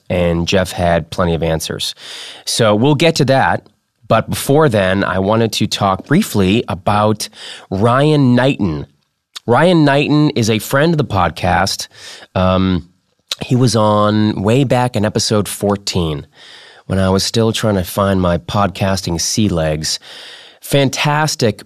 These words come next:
performer and writer. I found him on This American Life. He had a very famous episode. He's done a couple of episodes. And then a really great story on The Moth. Um, but he has this story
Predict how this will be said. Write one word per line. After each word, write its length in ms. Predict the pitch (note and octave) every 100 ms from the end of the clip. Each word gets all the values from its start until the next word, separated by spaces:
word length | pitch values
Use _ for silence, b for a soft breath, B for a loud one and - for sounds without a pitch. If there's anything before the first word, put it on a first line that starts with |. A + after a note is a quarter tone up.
| -
performer 640 | A2+ - A2+ G#2 F#2 F2+ F2
and 240 | F#2+ F2
writer. 460 | F#2 G2+ F#2 E2+ - -
I 560 | F2+ F2+ F2+ F2+ F2+
found 380 | - A#2+ C3 C#3+
him 300 | A2+ A2+ G#2+
on 240 | - F#2+ G2+
This 160 | A2
American 380 | A2 G2 F#2+ F#2+
Life. 260 | F#2+ F2 -
He 60 |
had 60 | F2+
a 40 |
very 320 | E2 A2+ C3+
famous 480 | C#3 - A2 G#2+ G2+
episode. 440 | G2+ G2 - F#2 E2+
He's 180 | F#2+
done 120 | A#2 G#2
a 20 |
couple 320 | - G2+ E2+
of 120 | D#2
episodes. 580 | E2 - - D#2+ D#2 - - B B B B B
And 120 | G#2+
then 80 | G#2
a 60 |
really 200 | G2 G#2+
great 220 | G#2 G2+ F#2+
story 260 | - F#2+
on 60 | E2+
The 80 | E2+
Moth. 460 | F#2 F2+ D#2+ - - B B B
Um, 560 | F#2 F2 F2 F2 E2+ - - -
but 100 | -
he 200 | G2 C3
has 420 | A#2+ B2 B2 A#2+ -
this 160 | A2+
story 760 | - - C#3+ D3 A#2+ G#2 G#2